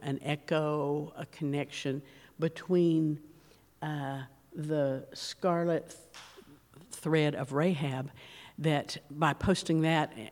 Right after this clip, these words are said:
on, uh, at her house, it pr-, the, the destruction and death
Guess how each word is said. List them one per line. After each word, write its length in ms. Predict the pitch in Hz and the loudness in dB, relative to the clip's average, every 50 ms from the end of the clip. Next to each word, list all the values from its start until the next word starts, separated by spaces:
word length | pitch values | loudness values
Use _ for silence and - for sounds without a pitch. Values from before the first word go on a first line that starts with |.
| - - - | -18 -14 -4
on, 200 | 156 147 139 - - - | 0 0 0 0 -4 -12
uh, 60 | 147 - - - - | -14 -14 -14 -10 -2
at 140 | 156 143 131 | -2 -2 0
her 160 | - 147 139 | 2 0 0
house, 480 | - 139 160 131 123 131 135 - - - | 2 2 0 0 0 0 -2 -4 -4 0
it 120 | 170 165 - | 0 0 0
pr-, 80 | 165 151 - - 135 | 0 -4 -4 -6 -6
the, 560 | 135 135 139 151 139 131 127 120 98 92 - - - - - - - | -4 0 2 4 4 4 2 0 -4 -8 -14 -16 -18 -20 -20 -12 -6
the 240 | 143 147 143 139 135 | 0 2 2 4 4
destruction 640 | 143 143 - - - 180 175 175 - - 170 160 151 | 2 0 2 8 8 8 8 8 6 4 6 6 6
and 160 | 139 135 131 | 6 4 4
death 340 | 139 147 151 127 120 - | 2 2 2 2 0 -2